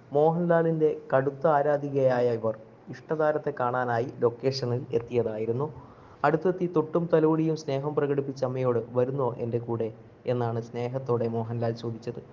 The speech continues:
ആദ്യം "ഇല്ല" എന്ന് പറഞ്ഞെങ്കിലും വയോധിക പിന്നീട് തിരുത്തി "വന്നേക്കട്ടെ" എന്ന് മറുപടി പറഞ്ഞു.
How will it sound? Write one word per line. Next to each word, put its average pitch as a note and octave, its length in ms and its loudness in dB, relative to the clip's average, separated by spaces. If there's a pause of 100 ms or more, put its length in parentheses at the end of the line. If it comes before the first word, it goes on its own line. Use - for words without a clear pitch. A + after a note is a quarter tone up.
(320)
ആദ്യം E3+ 360 4 (120)
"ഇല്ല" D#3 280 2
എന്ന് D3 180 2
പറഞ്ഞെങ്കിലും A#2+ 540 0 (120)
വയോധിക B2 440 0
പിന്നീട് A2+ 400 -6 (380)
തിരുത്തി A#2+ 380 -2 (320)
"വന്നേക്കട്ടെ" B2+ 600 -2 (320)
എന്ന് A#2 220 0 (180)
മറുപടി A#2 400 -2
പറഞ്ഞു. A2+ 340 0